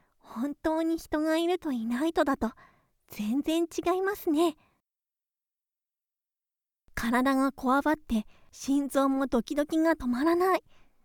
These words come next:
さっきまでとリスクが段違いです。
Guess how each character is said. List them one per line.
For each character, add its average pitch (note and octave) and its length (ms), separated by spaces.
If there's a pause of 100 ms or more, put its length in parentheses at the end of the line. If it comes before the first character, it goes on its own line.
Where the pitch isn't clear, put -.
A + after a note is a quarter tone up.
(640)
さ - 280
っ - 20 (120)
き C#4+ 140
ま A3 120
で G#3 120
と G#3+ 180 (460)
リ G3+ 240
ス - 120
ク C#4 160
が A#3 160
段 C4 280
違 F4+ 380
い C#4 40
で B3+ 160
す。 - 160